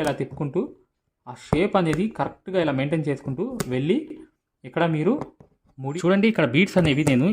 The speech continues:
ఇలా లైన్స్ అనేవి వేసేస్తున్నాను. మిగతా వర్క్ అంతా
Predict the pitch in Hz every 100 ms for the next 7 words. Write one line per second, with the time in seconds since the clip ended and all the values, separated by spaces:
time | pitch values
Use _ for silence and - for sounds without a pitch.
0 | 180 147 233 - 117 139 180 147 151 127
1 | 123 131 - 107 135 247 - - - -
2 | 127 180 233 196 175 160